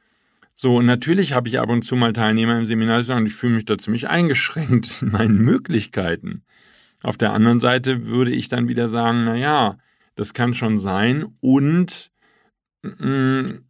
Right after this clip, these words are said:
ich kann, kann für mich sagen,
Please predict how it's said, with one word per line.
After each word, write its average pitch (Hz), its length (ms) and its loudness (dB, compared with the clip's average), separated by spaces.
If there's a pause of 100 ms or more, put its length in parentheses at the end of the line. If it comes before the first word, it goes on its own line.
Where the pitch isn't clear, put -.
(140)
ich 131 240 -6 (920)
kann, 143 520 -4
kann 139 220 0
für 120 160 0
mich 170 300 0
sagen, 104 580 -2